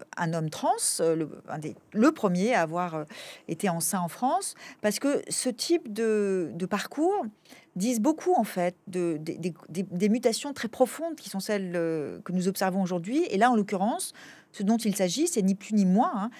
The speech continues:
de, de, de révolutionner la façon de faire famille, de se débarrasser du modèle patriarcal de la famille hétéronormée et d'accepter.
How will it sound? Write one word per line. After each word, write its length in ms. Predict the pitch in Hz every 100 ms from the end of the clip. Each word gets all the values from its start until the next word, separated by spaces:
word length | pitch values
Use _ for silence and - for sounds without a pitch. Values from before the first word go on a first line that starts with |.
| - -
de, 120 | 165 175
de, 160 | 170 165
de 200 | 151 151 -
révolutionner 880 | 151 160 220 262 208 196 - 190 330
la 100 | 220
façon 240 | 185 -
de 80 | 208
faire 220 | 185 175
famille, 440 | 190 175 190 277 359 - -
de 60 | 165
se 120 | -
débarrasser 720 | 160 147 285 254 226 214 226
du 100 | 196
modèle 260 | 185 180 185
patriarcal 600 | 180 - 180 - 208 196
de 80 | 175
la 100 | 156
famille 360 | 180 170 190
hétéronormée 800 | 175 175 170 170 160 165 214 339 415 - - -
et 120 | 202
d'accepter. 640 | 165 269 - - 202 -